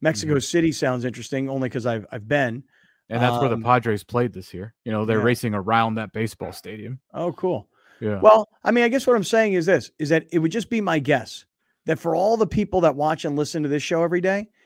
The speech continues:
Speaker 1: if you ask them, "Which sport do you have more interest in?" Would it be the W N B A or F one?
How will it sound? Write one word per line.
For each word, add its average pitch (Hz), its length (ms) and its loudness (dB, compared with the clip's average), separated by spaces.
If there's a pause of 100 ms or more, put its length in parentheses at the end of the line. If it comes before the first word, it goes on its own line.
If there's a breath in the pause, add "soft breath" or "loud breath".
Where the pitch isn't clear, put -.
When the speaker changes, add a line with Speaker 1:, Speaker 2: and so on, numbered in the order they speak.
Speaker 1:
if 131 140 -6
you 220 160 2
ask 190 260 2
them, 120 240 -4
"Which 208 300 0
sport 208 400 2 (340)
do 147 140 -4
you 170 180 0
have 156 220 4
more 170 260 0
interest 170 320 -6
in?" 196 240 -4 (420)
Would 156 140 4
it 165 80 0
be 170 100 0
the 147 120 -2
W 160 420 2
N 170 140 -2
B 160 160 2
A 180 340 -2
or - 180 -4
F 151 200 -2
one? 175 320 -2